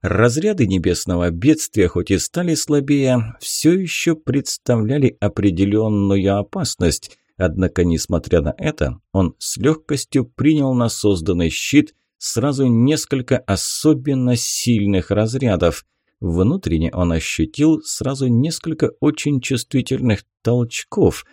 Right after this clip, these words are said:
Щит покрылся сеткой трещин, но выдержал.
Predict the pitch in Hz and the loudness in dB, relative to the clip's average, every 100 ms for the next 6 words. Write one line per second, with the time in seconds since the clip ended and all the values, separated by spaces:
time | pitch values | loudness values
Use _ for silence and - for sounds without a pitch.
0 | _ _ - - - 156 156 _ 92 - | _ _ -6 -2 2 2 0 _ -6 -2
1 | 95 82 90 82 - 90 78 _ 82 71 | -2 0 -2 -2 -2 0 0 _ -2 -2
2 | - - 139 156 - - 151 147 - _ | -4 0 2 2 -2 -2 0 0 -4 _
3 | 90 90 90 156 - - 143 214 190 87 | -4 0 2 0 -2 -6 -4 -2 0 0
4 | 76 71 78 69 - | -2 0 0 0 -2